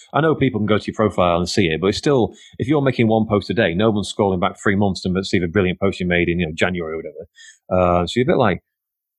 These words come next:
"God, we're making all this awesome content that's just been lost forever." So it's like, I'd like to just to have it all in one place that's mine. You know, if Facebook decide one day that, um,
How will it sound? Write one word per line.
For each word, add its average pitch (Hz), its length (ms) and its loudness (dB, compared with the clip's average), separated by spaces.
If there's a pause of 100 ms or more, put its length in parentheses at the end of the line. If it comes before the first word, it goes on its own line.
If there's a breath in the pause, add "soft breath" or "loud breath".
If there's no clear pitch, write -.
(120)
"God, 104 280 -12
we're 123 100 -6
making 147 180 -4
all 123 80 0
this 117 140 -2
awesome 117 240 -2
content 113 420 0
that's 85 140 -8
just - 140 -10
been 90 160 -2
lost 92 260 0
forever." 95 340 0 (340)
So - 120 -12
it's 110 40 -2
like, 123 140 0
I'd 120 80 0
like 143 160 0
to 113 60 -10
just 98 160 -10
to 98 60 -10
have 101 140 -2
it 101 80 -4
all 104 160 2
in 92 80 -2
one 92 200 -2
place 104 260 -2
that's - 180 -10
mine. 95 480 0
You 95 80 -6
know, 82 100 -4 (240 loud breath)
if - 140 -4
Facebook 135 340 0
decide 110 300 0
one 101 180 2
day 95 220 2
that, 92 180 0 (360 soft breath)
um, 92 460 0